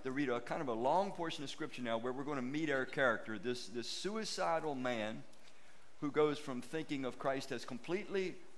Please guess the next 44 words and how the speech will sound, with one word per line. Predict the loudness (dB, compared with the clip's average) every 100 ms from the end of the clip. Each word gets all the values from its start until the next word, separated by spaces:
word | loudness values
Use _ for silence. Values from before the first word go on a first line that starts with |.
| -10 -4
inconsequential | -2 0 0 0 -2 -4 -4 -2 -2 -2
and | 0
unimportant | -2 -2 -2 -2 -2 -6 -8 -10 -10 -10 -10 -4
to | -2
becoming | 0 -2 -2 -2 -2
the | 0
most | 0 -2
important | -6 -2 -2 -2 -4
person | -4 -4 -4
in |
life. | 0 0 0 -10 -2 4
I, | 4
I | 6
know | 4 2
some | 2 4
of | 4
us, | 2 2
uh, | 6 6 6 -4 -10 -10 -10 -10 -10 -10 -10 -10 -4
we, | 2 4
like, | 4 2
grew | 0 6 6
up | 4
in | -2
the | -2
church, | -2 0 0 -2
or | 0
ever | 0 0
since | -4 -2
we | -2
were | -2
kids, | -2 0 0
we | 0
were | -2
taken | 2 0 0
to | -4
church | -2 -2
and | -2
like | 0
that. | 0 -2 -6 -4
But | -2
then | 0
there | 4 2
are |
some | 4 4 4